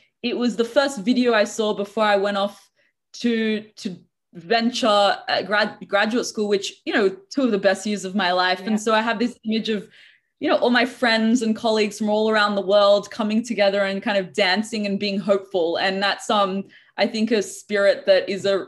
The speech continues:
Speaker 1: a really important one right now when sometimes,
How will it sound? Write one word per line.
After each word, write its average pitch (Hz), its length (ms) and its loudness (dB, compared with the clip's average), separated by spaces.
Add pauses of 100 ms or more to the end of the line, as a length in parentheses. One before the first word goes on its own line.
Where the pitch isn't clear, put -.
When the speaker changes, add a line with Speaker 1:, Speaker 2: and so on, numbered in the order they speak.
(140)
Speaker 1:
a 185 60 -2
really 202 280 -2
important 196 720 -2
one 190 260 -2
right 180 240 -4
now 190 300 2
when 220 180 2
sometimes, 208 720 0